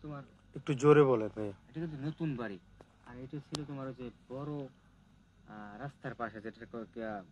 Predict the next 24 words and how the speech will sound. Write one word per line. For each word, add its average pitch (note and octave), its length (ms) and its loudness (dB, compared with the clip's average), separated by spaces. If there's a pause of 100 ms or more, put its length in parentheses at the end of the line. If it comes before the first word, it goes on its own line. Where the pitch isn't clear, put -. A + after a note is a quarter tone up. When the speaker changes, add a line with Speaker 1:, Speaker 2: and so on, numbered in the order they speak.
(180)
Speaker 1:
বলা A2+ 180 -14
হয় A#2 140 -12
অবদার B2 400 -6
রাস্তা, - 580 -18
ওইটার B2 280 -12
পাশে, A#2 380 -8
ঠিক E3+ 160 -10
আছে? - 180 -16 (760)
তো C#3 200 -10 (680)
উনি D3+ 260 -2
আর C#3 120 -8
কি D3 260 -4 (640)
এই D#3+ 120 0
জায়গার D3+ 340 -2
স্থানীয় D#3+ 340 -4
না, G2+ 160 -14 (380)
উনি, C3+ 280 -8 (1400)
ওনার D3+ 220 -10
বাড়িটা C#3 240 -2
আমার D3 180 -2
ঠিক - 200 -6
মানে B2 460 2
খেয়া-, A#2 240 -10
মানে A2 160 -10